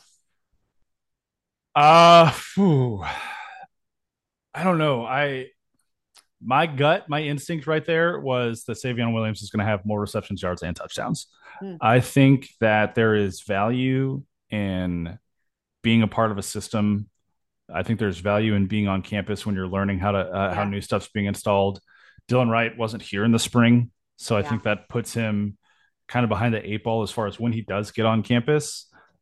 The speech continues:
Speaker 1: Learning the playbook's gonna be a priority. Uh, do I think that he ends up a really significant part of this offense? Yes, but I give Savion the edge simply because he's here.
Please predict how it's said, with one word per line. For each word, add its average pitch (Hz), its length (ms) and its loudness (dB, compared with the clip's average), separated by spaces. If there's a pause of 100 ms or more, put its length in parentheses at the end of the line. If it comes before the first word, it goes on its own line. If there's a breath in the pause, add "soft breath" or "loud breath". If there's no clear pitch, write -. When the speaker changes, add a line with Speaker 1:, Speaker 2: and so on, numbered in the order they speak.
Speaker 1:
Learning 120 680 2
the 113 80 -6
playbook's 117 500 0
gonna 113 180 -2
be 113 260 -4
a 95 120 -6
priority. 113 760 -6 (400)
Uh, 98 440 -4 (400)
do 135 120 -2
I 131 60 2
think 131 240 -6
that 123 160 -2
he 127 180 -8
ends 120 280 -4
up 117 340 -4 (800)
a 120 60 -4
really 117 300 -6
significant 113 500 -2
part 120 160 2
of 107 60 -2
this 104 120 -4
offense? 117 480 0
Yes, 98 420 -8
but 117 140 0
I 104 100 2
give 120 340 2
Savion 113 500 2
the 90 120 -8
edge 101 360 -2
simply 104 260 -8
because 95 420 -6
he's 95 220 -10
here. 98 420 0